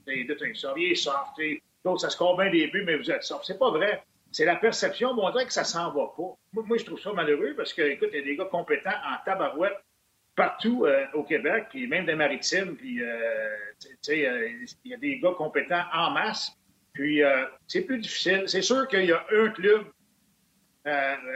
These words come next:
tu sais, à Montréal où ça, ça, c'est une ville qui, euh, qui parle français. Le reste des villes, c'est des villes, euh,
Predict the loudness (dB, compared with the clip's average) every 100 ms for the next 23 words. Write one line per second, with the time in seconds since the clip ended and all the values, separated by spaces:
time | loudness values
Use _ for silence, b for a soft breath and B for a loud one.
0 | -6 -6 -4 -2 0 0 2 2 4 2
1 | 0 -2 -2 -2 -2 -2 -4 -4 -4 -4
2 | -2 -2 -4 -10 -10 -4 0 2 2 -2
3 | -4 -2 -2 -2 -2 -2 0 -2 -2 -10
4 | _ _ _ 0 2 4 4 4 6 6
5 | 4 0 -6 -4 -2 0 0 2 2 2
6 | -2 -6